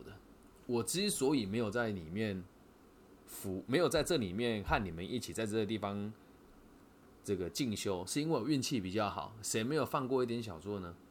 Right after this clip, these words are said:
只是你们犯的错可能比我严重那么一些些。但回归到根本的根本，我们哪一个人不会，不是想出人头地呢？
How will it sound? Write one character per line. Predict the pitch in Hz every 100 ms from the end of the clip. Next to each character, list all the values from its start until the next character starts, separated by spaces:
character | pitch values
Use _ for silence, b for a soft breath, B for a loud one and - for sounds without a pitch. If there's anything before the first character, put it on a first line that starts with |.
| -
只 | 104
是 | 117
你 | 135
们 | 92 101
犯 | 104 127
的 | 104
错 | - 117
可 | 87
能 | 82
比 | 107
我 | 98
严 | 82 87
重 | 113
那 | 95
么 | 82
一 | 87
些 | - 80
些。 | 82 80
但 | 180
回 | 165 127
归 | 139 151
到 | 147
根 | 139 131
本 | 92
的 | 85
根 | 90 107
本， | 95 - B B B
我 | 107
们 | 113 117
哪 | 95
一 | 117
个 | 117
人 | 90
不 | 90 107
会， | 117
不 | - 95
是 | 87 113
想 | 80 82
出 | 101 98
人 | 82
头 | - 80
地 | 82
呢？ | 85